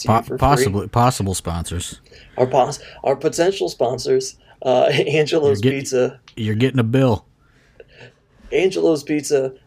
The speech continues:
Speaker 1: uh, they are still doing takeout and delivery, so make sure you check out Angelo's award-winning pizza on Madison Avenue in Lakewood,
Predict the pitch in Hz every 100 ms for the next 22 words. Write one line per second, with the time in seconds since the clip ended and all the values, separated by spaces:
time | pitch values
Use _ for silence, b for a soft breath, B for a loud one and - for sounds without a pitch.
0 | - 117 110 113 131 151 147 185 170 175
1 | 156 147 135 127 127 151 143 139 131 -
2 | 165 170 131 117 113 107 - 123 131 147
3 | - 123 113 107 B - 135 135 123 120
4 | 113 113 - 120 117 117 113 156 175 190
5 | 208 147 127 110 113 120 - 101 - b
6 | - 120 117 123 120 117 110 110 113 107
7 | 120 120 117 110 110